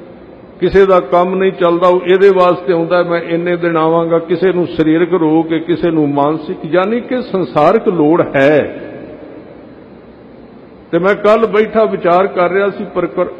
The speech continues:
ਪਰਿਕਰਮਾ ਵਿੱਚ ਮਹਾਰਾਜ ਸੱਚੇ ਪਾਤਸ਼ਾਹ ਨੇ ਚਾਰ ਦਰਵਾਜ਼ੇ ਸ਼ਾਇਦ ਤਾਂ ਰੱਖੇ ਸਨ ਹਰਿਮੰਦਰ ਸਾਹਿਬ ਦੇ। ਇੱਕ ਦਰਵਾਜ਼ਾ ਹੈ ਸੰਸਾਰ ਦੇ ਪਦਾਰਥ ਮੰਗਣ ਵਾਸਤੇ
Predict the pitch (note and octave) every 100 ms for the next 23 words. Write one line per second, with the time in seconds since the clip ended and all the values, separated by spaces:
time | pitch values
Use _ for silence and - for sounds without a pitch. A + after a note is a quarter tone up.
0 | - D3+ D#3+ E3+ F3+ F#3 G3 G#3 G#3 G3
1 | F3 G3 G3+ G3 E3+ E3 G3 G3 F3 E3+
2 | E3 G3 G3 G#3 A3+ - - - - -
3 | F3 F3+ G#3 G#3 F3+ E3+ D#3+ D#3 E3+ A#3
4 | - F3 G3 G#3+ - F3+ G#3 G#3+ G3 G#3
5 | F3+ F#3 E3+ D3+ D3+ C#3+ C3+ D#3+ E3 F3+
6 | F3 F#3+ A3+ - - - - - - -
7 | - - - - F3+ A#3 - A3+ A3+ A3
8 | G3 F#3+ A3 A3+ - G3+ F#3+ - E3+ F#3
9 | G3 G#3 G#3 G#3 F#3 F3+ F3+ F3+ D#3+ D#3
10 | D#3 C#3+ B2 B2 - A2